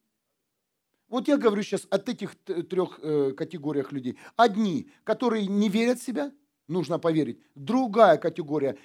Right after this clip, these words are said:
те, которые себя очень хорошо знают и побеждают только своей сильной стороной, но почему-то эта сильная сторона не дает победы.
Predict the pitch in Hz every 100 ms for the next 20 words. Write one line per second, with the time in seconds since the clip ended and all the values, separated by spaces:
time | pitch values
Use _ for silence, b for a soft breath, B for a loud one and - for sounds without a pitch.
0 | B 247 - 220 214 196 - 196 196 214
1 | 214 185 160 175 160 170 147 220 233 185
2 | - 175 196 175 156 170 196 185 170 170
3 | 165 156 180 175 - 240 180 151 165 185
4 | - 220 214 156 151 156 196 165 147 160
5 | 165 185 160 B B B 180 175 165 151
6 | 170 156 139 98